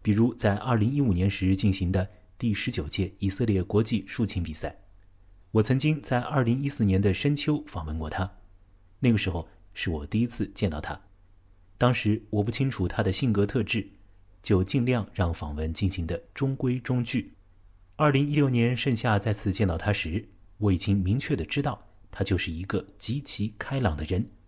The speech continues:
会乐意快言快语地坦率回答关于事业和工作，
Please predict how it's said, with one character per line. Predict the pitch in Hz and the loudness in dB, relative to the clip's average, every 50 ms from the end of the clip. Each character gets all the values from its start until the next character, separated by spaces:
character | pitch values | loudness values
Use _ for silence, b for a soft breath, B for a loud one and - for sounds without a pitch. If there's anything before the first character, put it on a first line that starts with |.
| - - _ _ _ - | -20 -20 _ _ _ -10
会 | - - 117 98 104 | 0 4 4 4 4
乐 | 123 147 156 139 | 4 2 2 2
意 | 117 117 123 117 98 - | 2 2 0 -2 -2 -2
快 | - - - 123 | -4 -2 0 2
言 | 107 101 104 | 2 2 2
快 | 117 - 127 120 | 2 0 0 0
语 | 98 73 73 76 | 0 -2 -4 -6
地 | - 85 90 | -4 -4 -4
坦 | - - 80 78 78 | -4 -6 -6 -4 -2
率 | - 107 95 | 0 0 0
回 | - - 95 | 2 0 0
答 | 98 98 95 95 101 113 | 2 2 2 2 0 -2
关 | - - 117 104 107 104 | 0 0 2 2 2 2
于 | 90 95 107 - | 2 0 -2 -2
事 | - - - 113 | -4 -4 -2 0
业 | 101 92 | 0 0
和 | 85 - | 0 -2
工 | 98 92 135 143 | 0 0 0 0
作， | 151 - 156 120 B | 2 2 0 0 B